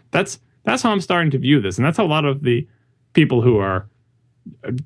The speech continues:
don't really have much stake in the develop-, like, they're just consumers. They say, "Well, yeah, or I don't really care if it's tough for consumers." And maybe Apple doesn't either. They're just saying, "Oh, you know, just adjust. Apple decides this is what we're gonna do,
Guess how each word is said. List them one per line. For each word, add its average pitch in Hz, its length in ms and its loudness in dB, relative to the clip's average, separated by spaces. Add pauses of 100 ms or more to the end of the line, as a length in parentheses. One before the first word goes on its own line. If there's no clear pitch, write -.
(120)
don't 139 200 2
really 123 260 0
have 113 240 -2
much 104 240 -4
stake 101 260 -2
in 98 80 0
the 90 80 0
develop-, 90 320 -2
like, 92 140 -2
they're 110 80 2
just 107 160 -2
consumers. 95 440 2
They 90 80 -2
say, 90 160 0
"Well, 95 160 2
yeah, 90 300 0
or 95 320 -8
I 110 60 -2
don't 123 120 0
really 117 160 0
care 135 160 0
if 135 60 -6
it's - 100 -12
tough - 160 -6
for 127 60 -8
consumers." 90 460 0
And 90 60 2
maybe 92 200 2
Apple 98 240 -2
doesn't 98 240 0
either. 123 240 2
They're 98 100 0
just 98 160 0
saying, 101 240 0
"Oh, 98 100 -2
you 92 200 -2
know, 90 160 0
just 101 300 -2
adjust. 113 440 0
Apple 117 380 -2
decides 113 400 -2
this 120 140 2
is - 80 -4
what 101 120 -2
we're 110 80 0
gonna 98 180 2
do, 165 380 4